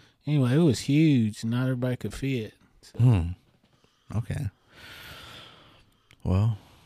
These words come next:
Speaker 2: I don't know if I'll be able to fit in there.
Speaker 1: Yeah.
Speaker 2: No, just kidding. <laughs> But let's get into, so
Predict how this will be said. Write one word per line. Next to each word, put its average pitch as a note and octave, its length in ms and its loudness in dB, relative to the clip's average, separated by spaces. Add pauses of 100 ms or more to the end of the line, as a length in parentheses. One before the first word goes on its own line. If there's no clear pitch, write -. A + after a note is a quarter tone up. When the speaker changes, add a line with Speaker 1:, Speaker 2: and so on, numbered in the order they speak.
(240)
Speaker 2:
I G2 40 -6
don't G2+ 120 -2
know G#2+ 100 4
if G#2 120 0
I'll A2+ 100 4
be G2+ 120 6
able F#2+ 180 6
to F2 60 -4
fit G2 160 -4
in G2+ 120 -2
there. G2 300 -2 (240)
Speaker 1:
Yeah. B1+ 460 -10 (140)
Speaker 2:
No, F#2 180 -6
just - 160 -14
kidding. F2+ 260 -8
<laughs> - 40 -20 (1800)
But G#2 640 4 (1300)
let's G#2 180 0
get A2 160 2
into, G2 680 6
so F#2 500 4